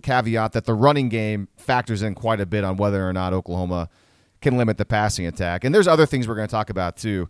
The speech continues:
specifically. But before we get to that, Grant, y-, anything that you wanna add to what I just said?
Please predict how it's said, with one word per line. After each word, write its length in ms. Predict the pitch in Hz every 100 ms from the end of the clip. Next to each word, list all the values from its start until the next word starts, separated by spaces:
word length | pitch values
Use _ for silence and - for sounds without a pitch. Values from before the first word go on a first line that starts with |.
| _ _ _ -
specifically. 580 | - - 127 113 107 104
But 140 | 104
before 260 | 98 101 135
we 80 | 120
get 100 | 113
to 80 | 110
that, 200 | 110 104
Grant, 320 | 101 98 -
y-, 160 | 117 110
anything 320 | 117 117 113
that 80 | 104
you 140 | 110
wanna 160 | 110 113
add 360 | 107 117 113
to 60 | 107
what 120 | 98
I 80 | 101
just 180 | 104 -
said? 260 | 113 110